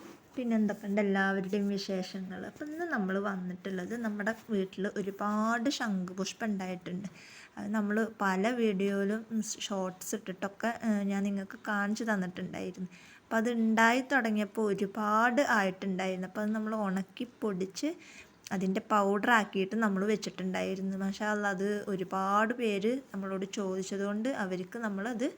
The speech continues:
കൊടുത്ത് അത് വീണ്ടും കഴിഞ്ഞ്. ഇനി നമുക്ക് ഇതേപോലെ ഒരുപാട് ശംഖുപുഷ്പം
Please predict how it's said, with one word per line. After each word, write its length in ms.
കൊടുത്ത് 520
അത് 180
വീണ്ടും 380
കഴിഞ്ഞ്. 400
ഇനി 200
നമുക്ക് 300
ഇതേപോലെ 600
ഒരുപാട് 600
ശംഖുപുഷ്പം 680